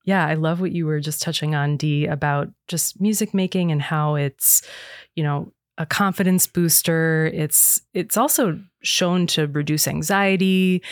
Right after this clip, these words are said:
improve relationship building, um, even improve, like, brain function. You know, you're planting seeds, right, with, with people who may be brand new to music and may go on to become musicians or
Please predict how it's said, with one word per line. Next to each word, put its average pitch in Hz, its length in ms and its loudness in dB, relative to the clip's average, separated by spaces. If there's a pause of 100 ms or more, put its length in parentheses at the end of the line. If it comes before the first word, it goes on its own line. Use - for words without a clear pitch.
(200)
improve 165 560 0
relationship 180 640 0
building, 170 720 2 (440)
um, 160 220 0
even 214 360 2
improve, 196 500 2
like, 160 240 -2
brain 175 320 2
function. - 720 -2
You 170 180 0
know, 156 120 2
you're 160 160 2
planting 196 440 0
seeds, 147 600 0
right, 151 240 -2
with, 147 340 -6
with - 140 -4
people 180 220 -2
who 160 100 0
may 160 140 2
be 160 140 0
brand 170 360 2
new 160 260 4
to - 180 -2
music 151 460 2
and 160 180 0
may 160 140 2
go 156 200 2
on 151 280 0
to 147 580 0 (760)
become 190 380 0
musicians 160 800 2
or 156 600 0